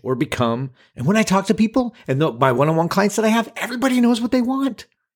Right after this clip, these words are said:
There is no problem talking about the problem and what the vision looks like on the other end of that struggle. We can talk all day long about the frustrations that we're experiencing in life and the people that don't get it.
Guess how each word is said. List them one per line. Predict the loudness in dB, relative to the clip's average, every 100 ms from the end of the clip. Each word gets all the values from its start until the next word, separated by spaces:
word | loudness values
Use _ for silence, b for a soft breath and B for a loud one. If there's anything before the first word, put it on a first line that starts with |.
| _ _ _
There | 0 2
is | 2
no | 2 0
problem | -4 -4 0 2 2 0 0 -4 B B
talking | -4 -2 2 2
about | 2 0 -2
the | -2
problem | 2 2 4 2 0 B B 2
and | 4
what | 4
the | 0
vision | 2 2 2 2 2 2
looks | 0 -2 -2
like | 0 2
on |
the | 2 2
other | 2
end | 2
of | 2
that | 0 -2
struggle. | 0 2 2 0 B B B
We | 0
can | 0
talk | 0 -2 -4 -12
all | -4 -2 0
day | 2 2 2
long | 2 2
about | 2 0
the | -2
frustrations | -2 -2 -2 0 2 2 2 2
that | 0
we're | -2
experiencing | -2 0 0 0 0
in | 2
life | 2 2 2
and | 0
the | 0
people | 0 2 2
that | 0 0
don't | -2 -2 -2
get | 0 0
it. | -2